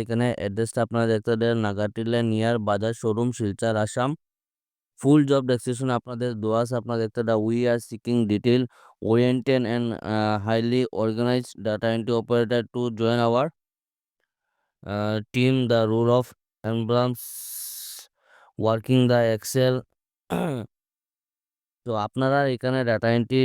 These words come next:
যেগুলা কাজ আপনাদের হয়তো জানাই আছে, এখানে আপনাদের কি কি স্ট্রং লাগবে, এখানে দেখতে পারেন স্ট্রং Excel স্কিলস, অ্যানা-, অ্যা-, অ্যানা-, analytical mindset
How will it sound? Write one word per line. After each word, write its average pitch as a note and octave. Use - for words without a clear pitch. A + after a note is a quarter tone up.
যেগুলা G#2+
কাজ A2+
আপনাদের A2+
হয়তো A2+
জানাই A2
আছে, A#2+
এখানে A#2+
আপনাদের A#2+
কি C3
কি C#3
স্ট্রং A#2+
লাগবে, A2+
এখানে A#2
দেখতে A2+
পারেন A2+
স্ট্রং A#2+
Excel C3
স্কিলস, B2
অ্যানা-, A2+
অ্যা-, G#2+
অ্যানা-, A#2
analytical B2
mindset A#2+